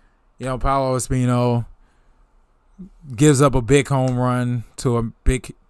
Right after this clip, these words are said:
power hitter and blows the game open. And usually we can't recover, but we kept plugging away and plugging away. And then Josh Bell hit that home run.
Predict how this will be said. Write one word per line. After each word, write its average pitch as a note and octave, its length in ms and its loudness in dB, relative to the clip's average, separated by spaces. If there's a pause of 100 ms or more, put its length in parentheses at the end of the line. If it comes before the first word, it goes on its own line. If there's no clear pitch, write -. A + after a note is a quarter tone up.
power B2 340 2
hitter A#2 440 -2 (460)
and A#2 640 -6
blows B2+ 360 -2
the A#2 60 -4
game B2 320 2
open. B2 560 2 (420)
And B2 120 -4
usually C#3 420 4
we B2+ 140 0
can't B2+ 280 -4
recover, B2 560 0 (340)
but A#2+ 420 -2 (340)
we C3 100 -4
kept C3+ 280 -2
plugging C#3+ 360 2
away C#3 400 4
and B2 140 -2
plugging C#3 320 4
away. C3+ 560 2
And B2 140 -8
then B2 400 -6
Josh C3+ 420 2
Bell C#3 360 4
hit C#3+ 180 0
that C#3+ 200 0
home D3+ 320 0
run. E3 440 4